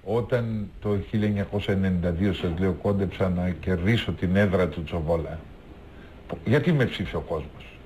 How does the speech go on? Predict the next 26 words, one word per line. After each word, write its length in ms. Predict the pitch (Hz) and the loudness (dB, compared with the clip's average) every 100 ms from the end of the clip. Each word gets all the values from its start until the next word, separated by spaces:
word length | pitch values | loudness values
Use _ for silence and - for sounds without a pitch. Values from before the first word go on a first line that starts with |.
| - - - - - - | -18 -18 -18 -18 -12 -2
Ήταν 400 | 98 107 110 104 | 0 4 4 4
μια 200 | 107 92 | 4 6
έδρα, 560 | 85 110 156 190 180 - - - - - - - - - - - - - - 107 | 6 4 4 4 2 -4 -20 -20 -20 -20 -20 -20 -20 -20 -20 -20 -20 -20 -10 2
δεν 200 | 123 135 | 4 4
ετίθε 400 | 117 - 113 110 | 2 2 0 0
το 120 | 101 | -2
θέμα 640 | 98 101 101 92 92 82 95 | 0 2 4 2 2 -2 -4
να, 100 | 87 - 85 95 | -6 -6 -2 2
να 100 | 98 | 4
διορίσεις 640 | 98 92 98 110 - 90 | 4 4 4 4 2 -6
ποιον 240 | - 87 | -2 0
θα 120 | 90 | 2
διορίσεις, 800 | 92 90 80 92 131 208 202 - - | 2 2 2 2 2 2 0 -2 -8
και 80 | 135 | -6
συγκρούστηκε 640 | - 139 160 160 - - | -2 0 2 2 0 -2
ο, 180 | 101 92 107 | 0 0 -2
η 40 | |
προσωπικότητα 600 | 101 104 107 98 180 180 | -2 0 0 2 2 2
του 80 | 160 | 2
Βασίλη 280 | 143 - 131 | 0 0 0
Λεβέντη 400 | 123 190 196 214 180 | 2 2 2 2 0
με 60 | |
την 140 | - - | -2 -4
προσωπικότητα 580 | 123 127 123 175 170 160 | -2 -2 0 0 2 2
του 100 | 156 | 2
Μαγκάκη. 480 | 143 110 90 - | 4 4 4 2